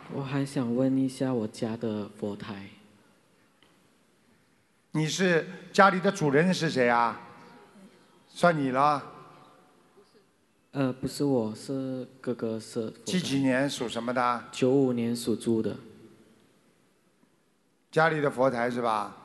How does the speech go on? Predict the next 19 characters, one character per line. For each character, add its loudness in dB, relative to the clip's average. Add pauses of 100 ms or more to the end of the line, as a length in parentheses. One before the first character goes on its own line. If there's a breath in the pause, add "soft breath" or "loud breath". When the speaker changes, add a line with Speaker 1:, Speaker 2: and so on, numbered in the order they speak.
(160)
Speaker 1:
对。 -2 (3750)
Speaker 2:
啊， 0
进 0
门 2
的 4
右 2
手 -2
边。 -8 (800)
Speaker 1:
对。 -6
Speaker 2:
靠 2
窗 -2
户 -6
这 -4
里。 -8 (680)
Speaker 1:
啊， -10 (280)
啊。 -6 (1400)
Speaker 2:
很 4
好 6
啊。 2